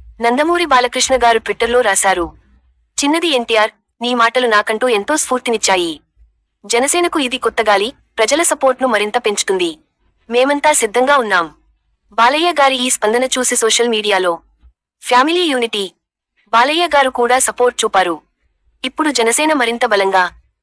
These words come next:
అంటూ శుభాశయాలు కురుస్తున్నాయి. ఇప్పుడు మనం ఆలోచించాల్సింది, జనసేన యూత్ ఐకాన్లతో ఇది రాజకీయ మార్గదర్శకమా? లేదా టాలీవుడ్ కాంబో ప్రభావమా? ఈ గుడ్ న్యూస్ నిజంగానే జనసేనను గ్రౌండ్లో బలపరుచుతుందా?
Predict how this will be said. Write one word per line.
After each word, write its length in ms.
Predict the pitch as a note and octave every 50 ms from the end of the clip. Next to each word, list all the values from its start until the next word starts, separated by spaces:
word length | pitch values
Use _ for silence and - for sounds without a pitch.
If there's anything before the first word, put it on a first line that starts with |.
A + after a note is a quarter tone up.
| _ _ -
అంటూ 240 | A3 A3+ B3 F4 F4+
శుభాశయాలు 600 | F4+ - C4+ B3+ C4 C4 - C4+ C4 B3 B3 C4
కురుస్తున్నాయి. 680 | B3 A#3 A3 - - A3 G#3 G3 F#3 F3+ F3 E3 D#3 D3+ _ _ _ _ - - - _ _ -
ఇప్పుడు 260 | C4 - - D#4 D#4
మనం 280 | D4 C4 A#3+ B3 B3+ B3
ఆలోచించాల్సింది, 880 | A3+ A3 A#3+ C4 - - C4 - A#3 A3 - - G3+ F#3+ F3+ F3 D#3+ - - - _ _ _ _ _ _ _ - G3
జనసేన 420 | G3+ A3+ B3 C#4 C#4+ E4 E4+ E4+
యూత్ 340 | E4+ D#4 C#4+ C#4 C4+ - A#3
ఐకాన్లతో 440 | A3+ A3+ B3+ B3+ B3+ B3 A#3 C4 B3+
ఇది 180 | A#3 G#3+ A#3
రాజకీయ 420 | G#3+ G3+ G3 G3 A3 - C4 C4 B3+
మార్గదర్శకమా? 760 | A#3+ A3 G#3 G#3 A#3 A3 G#3+ - - - G#3 G3+ G#3 B3 E4 - _ _ _ _ _ - - - _ _ -
లేదా 300 | A#3 A#3+ B3+ B3 C4 C4
టాలీవుడ్ 400 | C4 B3 A#3+ B3 C4 C#4 C#4+ D4
కాంబో 280 | D4+ C4 B3+ B3 B3+
ప్రభావమా? 560 | B3+ - G#3+ F#3+ G#3 G#3+ G#3 G#3 G#3+ A#3 D4 E4 _ _ _ _ _ _ _ _ _ _ -
ఈ 180 | C4 C4+ C4+ - _ _ - A3
గుడ్ 200 | B3 C4 C4 C4
న్యూస్ 320 | C4+ C#4 D4+ D#4 - - _ _ _ A3+
నిజంగానే 480 | A#3 A#3 - D4+ D#4 E4 E4 E4 E4
జనసేనను 500 | D4 A#3 A3 A3 A3 A#3+ A#3+ A3+ A3+ A#3+
గ్రౌండ్లో 360 | A#3+ A3 G#3 G#3 G#3+ A3 A#3 A3+
బలపరుచుతుందా? 720 | G#3+ G#3 G#3+ G#3 A#3 A#3 - - - A3+ A3 A3 A3+ B3+